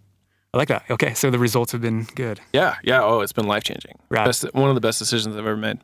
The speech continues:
Speaker 1: Okay, so, like, just to plug right, right off the bat, yeah, go check out Caveman Creative. It's really, it's really
Speaker 2: Oh,
Speaker 1: good.
Speaker 2: definitely. Don't listen to it, but definitely subscribe.
Speaker 1: Yeah, <laughs> okay.
Speaker 2: I need
Speaker 1: Subscription.
Speaker 2: subscription numbers. I don't care if anybody listens to it, but I
Speaker 1: Yeah.
Speaker 2: need those subscription numbers way up.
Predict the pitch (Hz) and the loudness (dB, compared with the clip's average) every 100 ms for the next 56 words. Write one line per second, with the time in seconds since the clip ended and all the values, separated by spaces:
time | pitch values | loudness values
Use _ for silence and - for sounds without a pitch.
0 | _ - 139 127 131 117 - 135 123 - | _ -2 0 2 2 0 0 0 0 0
1 | 131 120 123 131 127 120 117 - 110 110 | 0 2 0 0 0 0 0 0 0 0
2 | 113 113 117 117 131 120 - 127 113 113 | 0 0 0 0 0 0 0 -2 0 0
3 | 107 120 110 110 113 - 113 107 101 214 | 0 0 0 0 -2 -2 -2 -2 -6 -8
4 | 123 123 110 113 110 104 - 117 - - | -6 -2 2 2 2 0 0 -4 -6 -20
5 | - 147 170 156 151 170 180 - - 131 | -2 2 4 2 2 4 2 2 0 2
6 | 151 131 - - 113 95 - - 139 - | 2 0 0 -2 0 0 0 2 2 2
7 | 156 - - - - - 127 156 143 160 | 2 0 -2 -6 -14 0 4 4 4 4
8 | 139 147 139 139 135 127 - 165 143 151 | 4 4 4 6 4 4 2 0 2 2
9 | 139 131 127 120 131 - 123 120 123 147 | 4 4 4 4 2 2 2 4 4 4
10 | 127 - - - 117 117 107 104 104 113 | 2 0 -4 -2 0 0 0 2 0 0
11 | 107 104 | 0 0